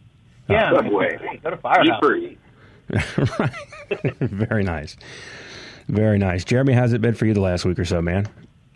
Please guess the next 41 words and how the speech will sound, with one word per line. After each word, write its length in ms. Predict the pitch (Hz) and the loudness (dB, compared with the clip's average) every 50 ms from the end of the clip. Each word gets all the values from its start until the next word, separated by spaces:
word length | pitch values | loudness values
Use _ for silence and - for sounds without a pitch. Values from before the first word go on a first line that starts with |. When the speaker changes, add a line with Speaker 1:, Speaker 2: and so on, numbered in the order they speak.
| _ - - - _ _ _ _ _ - | _ -20 -20 -20 _ _ _ _ _ -2
Speaker 2:
Hey, 180 | - 127 110 104 | 0 2 4 4
good 140 | 120 127 | 4 4
morning, 320 | 120 123 120 113 107 107 104 | 6 6 6 6 6 6 6
you 60 | 101 | 6
guys. 260 | 98 107 110 117 117 113 - - | 6 6 6 6 6 2 0 -4
Um, 580 | - 104 104 107 104 104 101 101 95 95 151 - - | 0 2 4 6 6 6 6 4 2 -2 -6 -6 -2
been 180 | - 131 147 143 | 2 2 2 4
pretty 220 | 147 156 156 143 | 4 6 6 6
good. 340 | 123 110 120 123 117 101 95 | 6 6 8 8 8 8 6
I've 200 | 95 98 98 90 | 6 4 4 2
got, 280 | - 110 101 98 95 90 | 2 2 4 6 6 6
uh, 380 | 92 90 90 90 87 90 87 85 - - - _ _ _ - - _ - - - | 6 6 6 6 6 4 2 0 -4 -16 -20 _ _ _ -20 -20 _ -20 -20 -4
several 280 | - 117 110 107 107 98 | 0 2 4 4 4 4
wins 420 | 104 113 117 113 110 107 104 101 - - - - - | 4 4 4 4 4 2 2 0 -2 -8 -16 -16 -14
in 160 | 104 95 95 | -12 -10 -10
this 80 | 92 - - | -10 -4 0
last 360 | 104 101 95 92 92 - - | 4 6 6 6 4 2 -2
week 240 | 98 101 95 90 82 | -6 -4 -4 -4 -6
that 120 | - 95 92 | -6 -4 -4
I'm, 240 | 92 90 87 90 | -4 -4 -4 -2
uh, 240 | 90 87 85 85 85 | -2 -2 0 0 -2
pretty 260 | - - - 107 92 | -4 -4 -4 -4 -4
proud 340 | 87 - 107 104 95 92 95 | -2 0 2 4 4 6 6
of. 280 | 98 95 95 95 95 - - - | 6 6 6 6 4 2 -4 -6
But 260 | 107 101 104 101 101 | 0 2 4 6 6
I 160 | 98 101 110 | 6 6 6
had 160 | 120 120 107 | 6 4 4
one 360 | 104 113 113 117 117 120 117 110 | 4 4 4 4 4 4 2 2
come 260 | - - 127 117 113 | 0 0 0 2 4
in 360 | 110 107 104 104 104 104 - | 4 4 4 4 4 2 2
last 420 | - 92 92 92 98 98 98 - - _ | 2 2 4 6 6 6 4 2 -2 _
Thursday 720 | 98 98 98 101 101 87 90 92 87 87 87 85 85 - - - - - - - - - _ - | -2 2 2 2 2 2 2 2 2 2 2 0 0 -4 -8 -16 -20 -20 -20 -20 -20 -20 _ -6
that 180 | 92 90 - | -6 -6 -4
takes 300 | - 117 107 104 104 - - - | 0 2 4 4 4 2 -2 -4
the 100 | - 107 | -2 -2
cake. 380 | 101 - - 101 85 82 - - - - _ _ _ _ _ - | -2 0 -2 -2 -2 -2 -4 -8 -14 -20 _ _ _ _ _ -2
I 60 | 117 | 2
mean, 100 | 131 135 | 4 4
not 120 | 143 - | 4 4
Thursday, 360 | - 113 101 95 - 107 101 98 | 4 4 2 2 2 2 2 2
Friday. 380 | - 107 98 90 85 87 87 - | 4 2 2 2 2 0 -4 -4